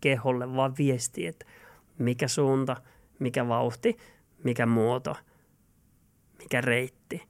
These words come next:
Niin se on tavallaan semmoista, niin kuin mikä on parhautta. Ja se tulee siis vientiseuraamisen, hyvän vientiseuraamisen kautta. Totta kai, että molemmat handlaa kehonsa hyvin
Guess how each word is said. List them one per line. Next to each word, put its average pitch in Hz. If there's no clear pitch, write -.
Niin 139
se 220
on 170
tavallaan 135
semmoista, 131
niin 117
kuin 131
mikä 127
on 127
parhautta. 131
Ja 127
se 127
tulee 151
siis 131
vientiseuraamisen, 139
hyvän 139
vientiseuraamisen 139
kautta. 156
Totta 139
kai, 139
että 131
molemmat 135
handlaa 135
kehonsa 127
hyvin 139